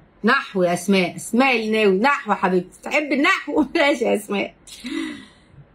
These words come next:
ف-، فطبعا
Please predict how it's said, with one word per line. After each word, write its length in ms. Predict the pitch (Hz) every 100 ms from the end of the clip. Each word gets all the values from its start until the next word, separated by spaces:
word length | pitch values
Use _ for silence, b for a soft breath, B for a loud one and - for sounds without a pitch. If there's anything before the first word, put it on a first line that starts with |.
| _ _ _ _ _ _
ف-، 1080 | - 202 208 202 202 196 190 180 180 170 - _ -
فطبعا 720 | 196 190 339 330 359 359